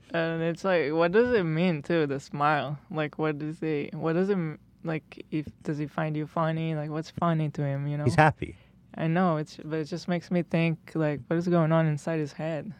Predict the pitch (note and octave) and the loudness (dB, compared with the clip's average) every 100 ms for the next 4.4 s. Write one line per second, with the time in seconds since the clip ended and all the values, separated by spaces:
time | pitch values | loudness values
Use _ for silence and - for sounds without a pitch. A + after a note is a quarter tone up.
0 | - - - - A2 - D#3+ B2 A2+ F2 | -20 -20 -12 0 2 2 0 4 2 4
1 | G#2 G2+ G#2+ F#2+ E2+ D#2+ D#2 - - - | 2 4 2 0 -2 -4 -6 -16 -14 -12
2 | F2 G2+ F2+ D#2+ - G2+ F2+ - A#2 - | -8 -2 0 -2 0 2 2 2 2 4
3 | F#2+ A2 - F#2 - E2 F#2 E2 - D#2 | 4 4 2 -2 0 4 4 2 0 0
4 | D#2+ D#2 D2 | 2 0 0